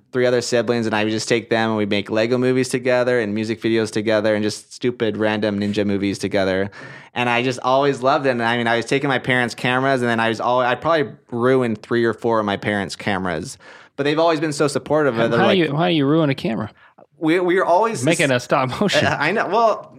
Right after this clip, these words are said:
Speaker 2: Push the, push the shutter too hard?
Speaker 1: Well, this is when V H S existed, so the, the tapes would get clam-, or cramped in there, and it just would ruin the whole camera. So
Speaker 2: Okay.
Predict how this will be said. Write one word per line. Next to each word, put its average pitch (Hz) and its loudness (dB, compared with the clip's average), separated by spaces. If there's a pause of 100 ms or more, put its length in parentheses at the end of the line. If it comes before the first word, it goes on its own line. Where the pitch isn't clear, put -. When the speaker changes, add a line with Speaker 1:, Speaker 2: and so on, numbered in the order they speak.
Speaker 2:
Push 180 0
the, 117 0 (340)
push 175 2
the 117 2
shutter 170 0
too 202 -2
hard? 240 0
Speaker 1:
Well, 170 4 (180)
this 247 2
is 277 -4
when 226 0
V 208 2
H 160 -6
S 196 0
existed, 120 0
so 139 0
the, 127 2
the 113 -2
tapes 147 0
would 139 -4
get 135 -2
clam-, 131 0
or 101 0 (100)
cramped 120 -2
in 123 0
there, 120 -2
and 107 -4
it 104 -4
just - -10
would 104 -8
ruin 107 -2
the 98 -4
whole 101 -4
camera. 98 -4
So 135 0
Speaker 2:
Okay. 120 -2